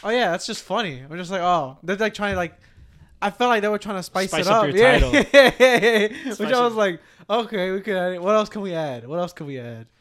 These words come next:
Speaker 2: I, I, it, the thing is, it is hard to, like, intro-, I had a family fr-, wait, I th-, we talked about this, but, like, we didn't talk about this on the pod, but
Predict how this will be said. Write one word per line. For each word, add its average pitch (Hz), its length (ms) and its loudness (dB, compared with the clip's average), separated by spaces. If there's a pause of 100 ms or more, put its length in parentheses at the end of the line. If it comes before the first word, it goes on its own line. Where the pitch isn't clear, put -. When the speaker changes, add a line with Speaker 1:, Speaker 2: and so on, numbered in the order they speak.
(260)
Speaker 2:
I, 247 260 -2
I, 233 160 -2 (360)
it, 220 120 -6
the 247 60 -8
thing 302 260 -8
is, 294 200 -2
it 220 140 0
is 254 240 -6
hard 220 300 -8
to, 226 100 -12
like, 170 320 -8 (340)
intro-, 185 300 -12 (260)
I 202 80 2
had 262 140 0
a 240 40 -4
family 214 380 -4
fr-, 185 160 -12
wait, 185 260 -4
I 180 200 -2
th-, 190 180 -8
we 185 80 -8
talked 202 260 -2
about 143 220 -6
this, 139 120 -12
but, 147 120 -6
like, 143 320 -4
we 151 80 -6
didn't 202 160 0
talk 175 120 -6
about 156 160 -2
this 143 80 -14
on 139 80 -12
the 127 60 -18
pod, 156 280 -2
but 135 160 -8